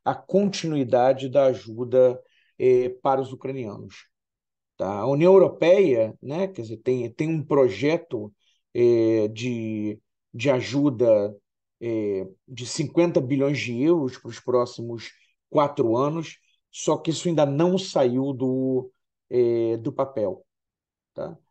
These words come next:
Eh, na semana passada, um pouco pra apaziguar os temores ucranianos, a, a secretária da, <clears throat> a, da, da União Europeia, a Ursula von der Leyen,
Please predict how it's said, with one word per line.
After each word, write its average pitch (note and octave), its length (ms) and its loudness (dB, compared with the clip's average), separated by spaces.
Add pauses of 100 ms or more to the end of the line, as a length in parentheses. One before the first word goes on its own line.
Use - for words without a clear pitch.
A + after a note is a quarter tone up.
(480)
Eh, A#2 220 -6
na E3 200 2
semana D#3+ 400 -2
passada, B2 920 -2
um G#2+ 60 -20
pouco - 280 -12
pra D3 180 0
apaziguar C#3 880 2
os - 220 -4
temores A2+ 680 -2
ucranianos, B2 880 -4
a, A2+ 340 0 (580)
a A#2 120 -6
secretária B2+ 800 0
da, A2 500 0
<clears throat> C#3 540 -12
a, A2+ 420 -4 (640)
da, A#2 340 2
da A#2+ 120 0
União C3 180 0
Europeia, C3 600 2
a G#2+ 720 -6
Ursula A2+ 460 0
von A#2+ 200 -2
der A#2 160 -2
Leyen, C#3 500 -2